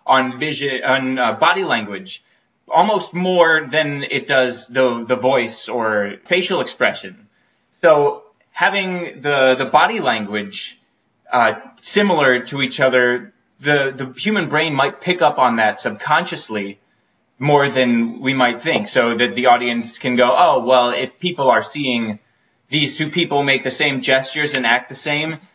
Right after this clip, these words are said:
then maybe it doesn't matter how exact they look, maybe people at that time just are in a world where they aren't paying that close attention, or whatever it may be. You're leaving the audience to project their own reason why they might mistake each other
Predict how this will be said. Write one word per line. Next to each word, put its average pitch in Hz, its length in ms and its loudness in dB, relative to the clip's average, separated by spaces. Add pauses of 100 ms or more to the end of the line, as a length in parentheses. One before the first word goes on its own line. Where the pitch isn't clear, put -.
then 156 140 0
maybe 180 220 2
it 175 80 0
doesn't 151 300 -2
matter 127 460 2 (120)
how 127 360 -2
exact 120 600 0 (100)
they 107 240 -4
look, 117 460 -2 (440)
maybe 151 240 -2
people 139 520 -2
at 123 100 2
that 139 200 0
time 151 480 -2
just 139 220 -6
are 147 100 0
in 147 80 -2
a 135 80 -4
world 165 300 2
where 143 100 -2
they 131 100 0
aren't 143 200 -2
paying 139 240 -8
that 123 180 -2
close 131 220 -4
attention, 107 560 -8
or 139 320 -2
whatever 160 400 2
it 120 100 -4
may 113 140 -4
be. 113 140 -8
You're 127 240 -6
leaving 170 260 -4
the 143 100 -10
audience 127 680 -4 (340)
to 156 100 -6
project 160 720 -4 (460)
their 160 260 4
own 160 240 2
reason 151 460 -6
why 120 220 2
they 131 120 -4
might 127 220 -2
mistake 165 380 -6
each 139 180 -8
other 113 480 -2